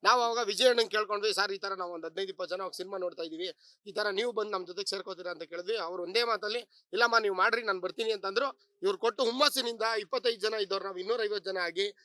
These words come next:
ನಾವೇ ಸ್ವತಃ ಟಿಕೆಟ್ನ ಬುಕ್ ಮಾಡ್ಕೊಂಡು, ಇದೊಂದ್ ಜಾಥಾನ ಮಾಡ್ಕೊಂಡು, ಕಾಲ್ನಡಿಗೆಯಲ್ಲಿ ಲ್ಯಾಂಡ್ ಲಾರ್ಡ್ ಚಿತ್ರವನ್ನ ಎಲ್ಲರಿಗೂ ತಲುಪಿಸ್ಬೇಕು, ಲ್ಯಾಂಡ್ ಲಾರ್ಡ್ ಚಿತ್ರ ಎಲ್ರೂ ನೋಡ್ಬೇಕು, ಲ್ಯಾಂಡ್ ಲಾರ್ಡ್ ಅಲ್ಲಿ ಇರುವಂತ ಒಂದು ಶಿಕ್ಷಣದ ಬಗ್ಗೆ ಮಾಹಿತಿ ಆಗಿರ್ಬೋದು, ಸಂಶ-, ಸಂವಿಧಾನದ ಬಗ್ಗೆ ಮಾಹಿತಿ ಆಗಿರ್ಬೋದು,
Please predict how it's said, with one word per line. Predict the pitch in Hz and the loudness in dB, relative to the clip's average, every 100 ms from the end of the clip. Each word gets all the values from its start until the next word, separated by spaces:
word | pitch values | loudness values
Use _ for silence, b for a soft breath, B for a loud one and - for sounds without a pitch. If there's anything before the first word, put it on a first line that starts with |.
| b - | b -4
ನಾವೇ | 185 254 262 | 0 4 4
ಸ್ವತಃ | 226 202 226 226 | 4 0 0 -2
ಟಿಕೆಟ್ನ | 202 180 226 196 | -4 -4 -4 -6
ಬುಕ್ | 208 170 | -8 -6
ಮಾಡ್ಕೊಂಡು, | 185 185 160 185 | -4 -4 -4 -6
ಇದೊಂದ್ | 185 170 160 | -4 -4 -4
ಜಾಥಾನ | 175 220 214 | -6 -4 -4
ಮಾಡ್ಕೊಂಡು, | 196 175 180 185 190 208 b b - | -4 -6 -8 -6 -6 -8 b b 2
ಕಾಲ್ನಡಿಗೆಯಲ್ಲಿ | 214 247 226 214 214 220 | 4 4 0 0 2 0
ಲ್ಯಾಂಡ್ | 175 220 254 | 0 -2 0
ಲಾರ್ಡ್ | 247 | -2
ಚಿತ್ರವನ್ನ | - 196 208 202 | -2 -6 -6 -6
ಎಲ್ಲರಿಗೂ | 190 175 226 226 | -4 -2 -2 -2
ತಲುಪಿಸ್ಬೇಕು, | 220 202 208 190 185 185 | -4 -4 -4 -6 -8 -6
ಲ್ಯಾಂಡ್ | 190 170 220 | -6 -6 -4
ಲಾರ್ಡ್ | 220 | -6
ಚಿತ್ರ | 190 196 | -6 -8
ಎಲ್ರೂ | 196 175 202 226 | -4 -2 -2 0
ನೋಡ್ಬೇಕು, | 202 226 208 185 202 165 B B - | 0 2 0 -2 -6 -6 B B 0
ಲ್ಯಾಂಡ್ | 196 254 | 0 2
ಲಾರ್ಡ್ | 240 233 | 2 4
ಅಲ್ಲಿ | 214 | 2
ಇರುವಂತ | 214 220 202 208 214 | 0 0 -2 0 0
ಒಂದು | 190 190 196 190 165 _ _ | 0 0 0 -2 -6 _ _
ಶಿಕ್ಷಣದ | - - 254 247 | -4 2 4 4
ಬಗ್ಗೆ | 214 202 | 0 -2
ಮಾಹಿತಿ | 202 196 196 | -2 -4 -6
ಆಗಿರ್ಬೋದು, | 190 180 180 190 | -6 -6 -6 -4
ಸಂಶ-, | 170 185 220 208 175 | -4 -6 -4 -4 -6
ಸಂವಿಧಾನದ | 160 196 233 233 220 | -4 -6 -2 -4 -4
ಬಗ್ಗೆ | 190 180 | -8 -6
ಮಾಹಿತಿ | 180 175 190 | -6 -8 -8
ಆಗಿರ್ಬೋದು, | 180 170 175 | -8 -8 -4